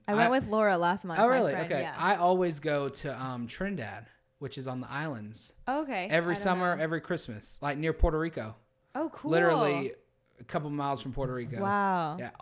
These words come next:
Speaker 2: Every year, every summer we go. Every Christmas we go.
Speaker 1: Yeah.
Speaker 2: So I was like, "No, let's go some-, let me go somewhere else."
Speaker 1: Wait.
Speaker 2: Um, so we're going in February to Trinidad for a wedding. So I was
Speaker 1: Cool.
Speaker 2: like, "You know what? Let me do something for Christmas." So,
Speaker 1: Cool. That's
Speaker 2: yeah.
Speaker 1: gonna be fun.
Speaker 2: Mm-hmm.
Speaker 1: That'll be
Speaker 2: I'm
Speaker 1: fun.
Speaker 2: gonna have to call you and do the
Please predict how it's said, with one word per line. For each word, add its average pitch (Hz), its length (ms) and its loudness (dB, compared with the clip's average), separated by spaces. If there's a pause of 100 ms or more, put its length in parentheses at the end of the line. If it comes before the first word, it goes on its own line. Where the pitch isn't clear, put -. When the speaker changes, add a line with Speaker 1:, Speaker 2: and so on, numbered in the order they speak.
Speaker 2:
Every 190 340 4
year, 117 300 0
every 151 200 -4
summer 143 280 -4
we 131 160 -4
go. 123 240 -6
Every 143 220 -4
Christmas 147 420 -8
we 127 80 -8
go. 113 220 -8
Speaker 1:
Yeah. 190 400 2
Speaker 2:
So - 180 -6
I 139 40 0
was 135 100 -2
like, 143 160 -2
"No, 156 200 -4
let's 147 200 -4
go 165 100 0
some-, 156 280 -8
let 165 140 -4
me 185 100 -2
go 160 140 -2
somewhere 139 340 -8
else." 110 360 -12
Speaker 1:
Wait. 208 480 -12
Speaker 2:
Um, 139 300 -2
so 151 140 -4
we're 139 100 -2
going 143 240 -2
in 120 80 -8
February 160 580 -2
to 117 60 -8
Trinidad 120 560 -8
for 143 140 -8
a 127 60 -6
wedding. 117 500 -8
So - 180 -14
I 135 40 -8
was 135 80 -4
Speaker 1:
Cool. 185 80 -6
Speaker 2:
like, 180 140 -4
"You 214 60 -6
know 220 80 -6
what? 208 80 -6
Let 220 100 -4
me 214 60 -4
do 202 80 -4
something 185 240 -4
for 165 80 -10
Christmas." - 540 -10 (720)
So, 285 80 -6
Speaker 1:
Cool. 247 420 -2 (180)
That's 196 140 -4
Speaker 2:
yeah. 185 60 -8
Speaker 1:
gonna 311 120 -8
be 302 100 -6
fun. 202 240 -10 (140)
Speaker 2:
Mm-hmm. 156 160 -8 (140)
Speaker 1:
That'll 196 160 -14
be - 80 -12
Speaker 2:
I'm 147 60 -4
Speaker 1:
fun. 156 100 -2
Speaker 2:
gonna 151 120 0
have 139 120 -6
to - 60 -12
call 147 240 -4
you 139 60 -2
and 127 80 -4
do 127 80 -4
the 120 60 -6